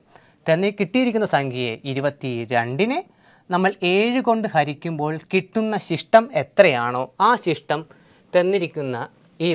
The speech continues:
വെള്ളിയാഴ്ചയോട് കൂടെ കൂട്ടിയാൽ കിട്ടുന്ന ദിവസമാണ് നമ്മളുടെ ഉത്തരം. അപ്പം ഇരുപത്തിരണ്ടിനെ ഏഴ് കൊണ്ട് ഹരിക്കുമ്പോൾ നമുക്ക് ശിഷ്ടം ഒന്ന് എന്ന് കിട്ടും. അപ്പോൾ നമ്മൾക്ക് തന്നിരിക്കുന്നത് എന്താണ്? വെള്ളിയാഴ്ചയാണ്. ആ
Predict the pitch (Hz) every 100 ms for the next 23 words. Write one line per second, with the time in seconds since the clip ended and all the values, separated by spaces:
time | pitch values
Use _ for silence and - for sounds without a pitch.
0 | 147 143 165 180 180 175 190 165 131 131
1 | 139 - 139 135 139 143 135 131 127 131
2 | 123 120 170 139 113 117 262 - _ _
3 | - 139 131 214 233 139 113 143 123 131
4 | 147 135 139 135 151 156 135 139 143 160
5 | 147 139 - 139 220 349 _ - _ -
6 | 135 127 147 131 - 185 262 _ _ _
7 | _ _ _ _ _ _ _ _ _ _
8 | _ _ - 180 202 175 143 208 - -
9 | _ - _ _ - 135 139 139 127 127
10 | - 135 135 143 147 139 131 123 - _
11 | _ _ - 151 151 143 123 117 - 131
12 | 117 143 262 - _ _ _ _ _ _
13 | _ _ _ _ _ _ _ _ _ _
14 | _ _ _ _ _ _ _ _ - _
15 | _ 135